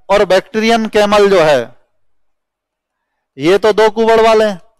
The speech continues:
ये तो राजस्थान में पाए नहीं जाते हैं। तो answer क्या हो जाएगा?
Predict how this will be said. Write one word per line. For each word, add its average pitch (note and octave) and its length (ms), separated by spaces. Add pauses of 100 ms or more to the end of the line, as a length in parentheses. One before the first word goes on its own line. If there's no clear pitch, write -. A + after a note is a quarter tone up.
(600)
ये D#3+ 140
तो G#3+ 120
राजस्थान G#3 440
में G#3 120
पाए G#3+ 260
नहीं A3 160
जाते G#3 240
हैं। E3+ 180 (2500)
तो E3+ 40
answer F#3+ 360
क्या G#3 160
हो G3+ 80
जाएगा? G#3 380